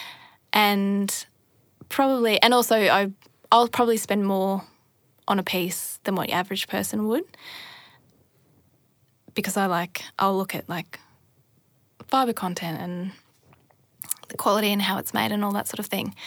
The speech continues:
And I found I had to get really curious about my clothes. And I, or I think I already probably possess that, but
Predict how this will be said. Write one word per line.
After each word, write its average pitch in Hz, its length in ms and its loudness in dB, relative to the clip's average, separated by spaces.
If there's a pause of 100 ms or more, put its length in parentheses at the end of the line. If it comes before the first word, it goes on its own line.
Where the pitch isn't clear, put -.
(360)
And 214 580 0 (1000)
I 220 200 6
found 233 460 4
I - 80 6
had 214 180 4
to 220 60 0
get 202 140 2
really 196 260 0
curious - 680 -4 (140)
about 196 220 -2
my 196 80 -4
clothes. 202 640 -4 (520)
And 254 180 6
I, 233 160 8
or 247 200 8
I 226 120 4
think 226 220 0
I 202 120 4
already 208 200 2
probably 202 340 0
possess 202 400 -2
that, 302 240 0
but - 240 0